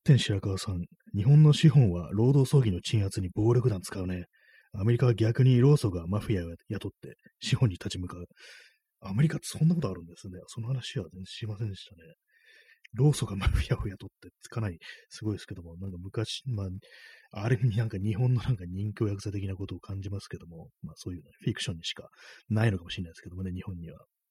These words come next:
まあ、雇うってあれですからね、まあお金を出されれば、そういうことも、マフィアもそういうことをするんだっていうの、ね、あったりするんですかね。なんかアメリカのなんかその労組とかね、がこう何か雇う、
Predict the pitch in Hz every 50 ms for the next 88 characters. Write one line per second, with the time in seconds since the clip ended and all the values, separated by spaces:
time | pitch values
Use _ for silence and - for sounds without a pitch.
0 | _ _ _ _ _ _ - - 90 101 104 - 190 180 - - - 113 95 92
1 | 95 98 98 - - - 87 82 82 90 87 90 90 - 98 - - 120 131 131
2 | 120 123 120 - 131 120 127 117 113 - - - - - - - _ - - -
3 | - - _ - - 104 104 104 107 98 92 85 92 101 113 - - 107 87 85
4 | - - 104 101 98 - 98 90 87 - - 107 104 113 104 92 90 - _ -
5 | 95 87 85 85 80 80 _ _ - - - - - - - _ _ 101 95 95
6 | 98 _ _ - - 82 85 90 85 78 - - 120 117 98 - - - _ 90
7 | 90 98 95 87 85 - _ _ _ _ _ _ _ _ _ _ _ _ _ _
8 | _ _ _ _ _ _ _ - - - - _ - 113 101 104 117 143 147 147
9 | - 160 151 147 147 156 156 139 - 95 - - - 98 95 98 98 107 104 107
10 | 104 - - - - 85 _ - 85 87 85 - _ _ _ _ _ - - -
11 | - - - 85 82 80 - _ _ - - _ - 85 82 85 95 95 90 85
12 | 92 98 98 98 - 113 104